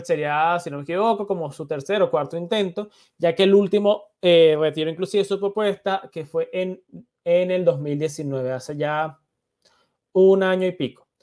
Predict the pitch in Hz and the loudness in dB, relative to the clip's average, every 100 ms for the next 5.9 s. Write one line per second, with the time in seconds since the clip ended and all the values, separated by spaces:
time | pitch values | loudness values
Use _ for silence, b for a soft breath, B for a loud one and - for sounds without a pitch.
0 | _ _ - 147 160 139 202 226 185 175 | _ _ -14 -8 -4 0 2 2 2 0
1 | 156 127 120 _ _ _ 165 151 175 170 | -2 -6 -10 _ _ _ -6 2 2 2
2 | - 180 175 165 156 143 _ _ _ _ | 4 8 8 8 4 -2 _ _ _ _
3 | _ 175 170 202 214 220 226 214 202 214 | _ -4 0 2 2 0 -2 -4 -2 -4
4 | 214 220 214 254 214 147 117 _ _ _ | -2 -4 0 0 0 -6 -12 _ _ _
5 | _ _ - 170 170 180 196 208 - | _ _ -4 0 2 2 2 0 -8